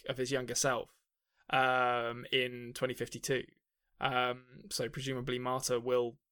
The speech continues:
give it to Stranger Jonas, I guess. I don't actually, I'm trying to think about the chronology of this now. So Jonas was, like, kinda treasuring it in twenty fifty-two.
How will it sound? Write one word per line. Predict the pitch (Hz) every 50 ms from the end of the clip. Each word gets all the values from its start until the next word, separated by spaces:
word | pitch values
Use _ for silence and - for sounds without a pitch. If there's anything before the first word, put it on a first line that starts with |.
| _ _ _ _ _ _ -
give | - 135 127
it | 127 131 - - -
to | - - - 135 131 131 131 131 143 _ _ _ _
Stranger | - - - - - 156 147 156 156 151 151
Jonas, | 143 143 147 156 180 190 214 214 - -
I | 202 190
guess. | 185 - 202 254 247 - - - - - _
I | -
don't | 160 156 277 294 277
actually, | - 277 - - 190 156 139 143 -
I'm | - 165
trying | - - 254 233
to | -
think | - 208 202
about | - 156 123
the | - -
chronology | - 151 147 151 160 156 139 139 120
of | 110
this | 107 - - -
now. | - 117 - - - - _ _ - - -
So | - -
Jonas | 151 156 170 190 202 214 202 - - -
was, | 165 151 139 127
like, | 139 135 135 -
kinda | - 139 127
treasuring | - - 165 156 147 151 139 123 117 117
it | 101 101 - - _ _ _ _ _ _ _
in | - 139 135
twenty | - 151 139 131 - - 127
fifty-two. | - 139 127 - - 127 - - 143 127 - - - 104